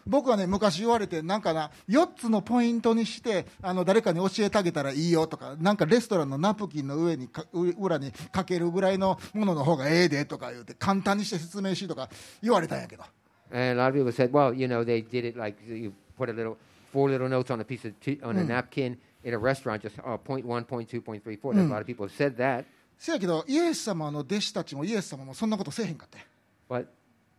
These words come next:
Speaker 2: Jesus' disciples didn't do it that way.
Speaker 1: うん。イエス様もイエス様の弟子たちもどうしたかって言ったら、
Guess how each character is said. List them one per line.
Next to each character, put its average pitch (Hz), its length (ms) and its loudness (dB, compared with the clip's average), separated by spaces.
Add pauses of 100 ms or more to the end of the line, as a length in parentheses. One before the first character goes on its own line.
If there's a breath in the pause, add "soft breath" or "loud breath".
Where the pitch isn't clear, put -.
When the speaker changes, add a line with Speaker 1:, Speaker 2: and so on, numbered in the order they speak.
(600)
Speaker 2:
Jesus' 139 380 -6
disciples 104 420 -4
didn't 120 200 -4
do 120 120 2
it 110 80 -2
that 95 160 -6
way. 85 260 -10
Speaker 1:
う 196 80 0
ん。 139 220 0 (340 soft breath)
イ 359 60 2
エ 381 160 2
ス - 120 -6
様 185 260 2
も 202 200 -2
イ 233 120 0
エ 240 40 4
ス - 60 -2
様 170 160 -2
の 147 80 -2
弟 135 280 0
子 - 100 -4
た 175 100 -2
ち - 160 -10
も 147 160 -4
ど 202 140 -2
う 226 80 2
し - 40 -8
た 165 120 -6
か 120 80 -12
っ - 20 -16
て - 100 -18
言 110 40 -20
っ - 20 -20
た 120 80 -18
ら、 120 160 -16